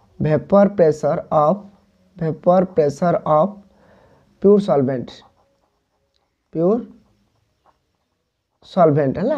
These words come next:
ପି ନଟ୍ ମିନ୍ସ। ତ ପି ଏସ୍ ଯୋଉ ଅଛି, ଇଏ ଲେଖିବ ଭେପର ପ୍ରେସର ଅଫ୍ ସଲ୍ୟୁସନ୍, ଭେପର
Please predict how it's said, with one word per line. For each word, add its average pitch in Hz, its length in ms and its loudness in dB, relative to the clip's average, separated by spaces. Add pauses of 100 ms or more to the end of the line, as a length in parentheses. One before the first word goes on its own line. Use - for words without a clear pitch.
ପି 160 100 2
ନଟ୍ 139 280 0
ମିନ୍ସ। 127 180 -4 (760)
ତ 202 40 2 (560)
ପି 214 120 2 (240)
ଏସ୍ 202 200 -2
ଯୋଉ 190 220 4
ଅଛି, 185 220 -4 (1200)
ଇଏ 190 60 4
ଲେଖିବ 196 420 4 (140)
ଭେପର 202 340 0 (120)
ପ୍ରେସର 170 400 -2 (1300)
ଅଫ୍ 175 320 2 (2250)
ସଲ୍ୟୁସନ୍, 160 540 0 (1900)
ଭେପର 180 300 2